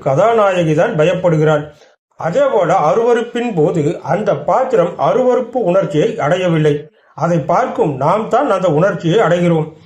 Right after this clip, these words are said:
கூடவே கொஞ்சம் பாட்டுகளிலும் கவனம் செலுத்தி இருக்க வேண்டும்." இதற்கு சந்தரின் கேள்வி, "ஏன் பைத்தியக்கார ஆஸ்பத்திரி கதம்ப பாட்டு பிடிக்கவில்லையா உனக்கு?"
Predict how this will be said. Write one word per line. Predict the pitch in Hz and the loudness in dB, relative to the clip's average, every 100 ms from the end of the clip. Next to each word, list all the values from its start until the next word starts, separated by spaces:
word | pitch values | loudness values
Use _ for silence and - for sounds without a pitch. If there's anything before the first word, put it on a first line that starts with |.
| - _ | -20 _
கூடவே | - 135 185 214 240 220 220 | -10 -4 0 0 0 0 -2
கொஞ்சம் | 175 175 175 143 | -2 0 0 0
பாட்டுகளிலும் | 147 190 214 233 214 185 254 | 0 0 0 0 0 0 0
கவனம் | 170 160 220 226 | 0 0 2 0
செலுத்தி | 208 190 170 | -2 -2 0
இருக்க | 170 156 170 | -2 0 0
வேண்டும்." | 160 160 156 156 - _ - | 2 2 0 -4 -14 _ -8
இதற்கு | 170 233 - 180 | -4 -4 -4 -6
சந்தரின் | - 175 214 226 220 220 | -2 -2 0 0 -2 -2
கேள்வி, | 170 190 202 147 - - _ _ _ _ _ _ _ _ | -4 -2 -2 -4 -6 -14 _ _ _ _ _ _ _ _
"ஏன் | 120 214 240 - | -6 -6 -6 -4
பைத்தியக்கார | 170 220 240 233 226 196 190 | -2 -2 -2 -2 0 0 2
ஆஸ்பத்திரி | 170 170 185 175 165 | 0 0 -6 -4 -4
கதம்ப | 156 156 196 196 | -2 -2 0 0
பாட்டு | - 156 156 | 0 -2 -2
பிடிக்கவில்லையா | - 170 170 175 147 139 165 | -4 -4 -2 0 0 0 0
உனக்கு?" | 226 175 175 165 147 | 2 0 0 -4 -8